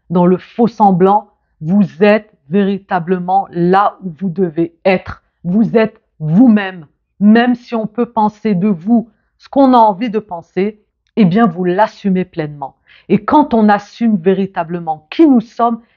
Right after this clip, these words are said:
eh bien, nous allons pouvoir nous faire respecter. On va se faire respecter et se respecter soi-même. Toujours est-il qu'on commence par soi.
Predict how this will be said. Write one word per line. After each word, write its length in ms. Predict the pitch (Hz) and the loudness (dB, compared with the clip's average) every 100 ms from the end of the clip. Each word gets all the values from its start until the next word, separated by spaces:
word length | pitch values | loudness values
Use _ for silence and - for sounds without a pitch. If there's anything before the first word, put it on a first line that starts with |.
| - | -6
eh 120 | 208 | -2
bien, 400 | 170 175 202 226 | 0 0 -2 -2
nous 220 | 220 175 | -4 -6
allons 360 | 175 170 190 214 | -4 -4 -6 -14
pouvoir 500 | - 190 151 185 196 | -12 -14 -6 -2 -2
nous 160 | 175 170 | -2 -4
faire 420 | - 196 190 - _ | -6 -4 -4 -6 _
respecter. 1000 | 175 156 170 202 - 190 190 - 180 165 _ _ - | -6 -4 -4 -4 -2 -4 -2 -2 -2 -2 _ _ -2
On 140 | 202 | 2
va 260 | 185 214 247 | 4 2 2
se 120 | 214 | -4
faire 320 | 190 202 196 160 | -4 -4 -4 -2
respecter 1040 | 214 254 - - 233 233 - 240 262 277 _ _ - | 0 -2 -4 -6 -6 -6 -4 -2 -2 -4 _ _ 0
et 140 | 233 | 2
se 180 | 233 240 | 2 2
respecter 840 | 233 165 262 262 - 240 - 240 | 2 4 2 0 -4 -4 -2 -4
soi-même. 520 | 233 214 196 180 175 160 _ _ - | -4 -2 -2 -2 -8 -12 _ _ 0
Toujours 640 | 277 277 247 262 277 233 | 4 4 2 -2 -4 -4
est-il 500 | 233 233 - 233 233 | -6 -8 -8 -6 -6
qu'on 180 | - 190 | -12 -12
commence 540 | - 185 185 196 - | -8 -6 -4 -4 -8
par 300 | - 147 - | -14 -14 -14
soi. 440 | _ - 165 151 | _ -4 0 -2